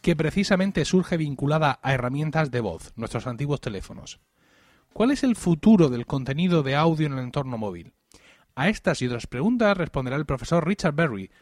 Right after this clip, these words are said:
del Center for Research, Research in Media and Cultural Studies de la Universidad de Sunderland, en la conferencia debate titulada Podcasting Was Made for Mobile, que impartirá en la Facultad de Comunicación y Documentación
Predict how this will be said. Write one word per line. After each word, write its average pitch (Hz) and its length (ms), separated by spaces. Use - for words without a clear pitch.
del 135 160
Center 185 500
for 180 320
Research, 180 680
Research 160 680
in 185 220
Media 190 380
and 151 180
Cultural 190 680
Studies - 720
de 175 140
la 196 80
Universidad 175 460
de 196 100
Sunderland, 113 640
en 165 180
la 180 100
conferencia 165 500
debate 165 300
titulada 156 480
Podcasting 131 560
Was - 220
Made 175 160
for 196 240
Mobile, 151 400
que - 100
impartirá 120 400
en 214 60
la 208 80
Facultad 156 360
de 143 80
Comunicación 120 540
y 147 60
Documentación 110 680